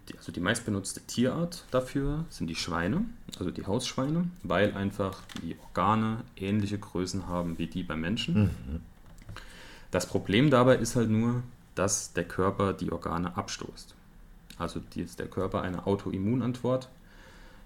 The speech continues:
Speaker 1: ähm, ausstößt und wenn man jetzt unverändert diese Schweine, ähm, Organe im Menschen einsetzen würde,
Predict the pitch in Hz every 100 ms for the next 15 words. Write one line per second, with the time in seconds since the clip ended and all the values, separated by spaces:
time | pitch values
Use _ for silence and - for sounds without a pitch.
0 | - 113 117 117 120 123 - 123 127 -
1 | - 104 101 98 - - - - - -
2 | - - - - - 95 95 90 87 113
3 | 113 110 101 101 101 92 90 87 - 85
4 | 90 92 92 92 - 92 90 90 95 85
5 | 92 92 87 90 90 90 87 90 92 92
6 | 92 87 87 90 90